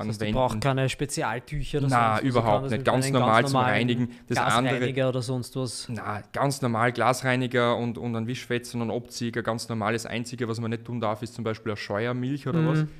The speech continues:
Speaker 2: Aber das würde bis zum gewissen Grad auch ein normales Glas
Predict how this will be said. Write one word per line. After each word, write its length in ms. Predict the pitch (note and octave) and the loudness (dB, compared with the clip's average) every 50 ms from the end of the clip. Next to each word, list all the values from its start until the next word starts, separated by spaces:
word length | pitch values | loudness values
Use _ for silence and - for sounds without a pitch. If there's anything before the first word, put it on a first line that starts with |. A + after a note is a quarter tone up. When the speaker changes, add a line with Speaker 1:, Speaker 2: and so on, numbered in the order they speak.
| - - - - | -20 -18 -10 -4
Speaker 2:
Aber 200 | - A2+ A2 A2+ | -2 0 0 0
das 320 | A2+ A#2 A2+ A#2 - - - | 0 -2 -2 -4 -8 -12 -12
würde 640 | - - B2 A#2 A#2 A#2+ B2 B2 B2 A#2+ B2 A#2+ | -14 -12 -12 -8 -4 -2 -2 0 0 0 0 0
bis 240 | - A#2+ - A#2+ - | -4 -6 -10 -10 -8
zum 140 | - B2 A#2 | -6 -6 -4
gewissen 280 | A2+ A#2 A2 - B2 | -4 -4 -6 -6 -6
Grad 160 | G#2 A2 A2 A2 | -2 -2 0 2
auch 160 | A2 A2 A2+ | 0 0 0
ein 80 | A2+ | -2
normales 460 | A2 A2 G#2 G2 F#2+ G2+ A2+ A2 - - | -4 -4 -4 -2 -2 0 0 0 -2 -4
Glas 220 | G2 F#2 F2+ | -6 -6 -6